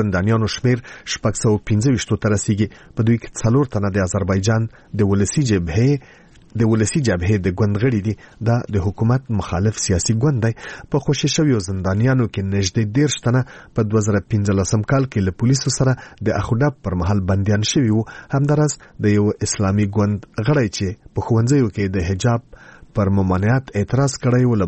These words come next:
بنده آزاد شو. د نږدې سل تنو نورو د بند موده نیمایي ته راکمه شوې او دریو تنو،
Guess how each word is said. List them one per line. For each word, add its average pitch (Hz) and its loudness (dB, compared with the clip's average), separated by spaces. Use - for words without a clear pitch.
بنده 101 -2
آزاد 110 0
شو. 117 2
د - -4
نږدې 135 0
سل 165 0
تنو 110 2
نورو 135 2
د 95 -4
بند 135 0
موده 101 0
نیمایي 107 2
ته 120 -2
راکمه 127 0
شوې 139 0
او 107 2
دریو 139 2
تنو، 104 -2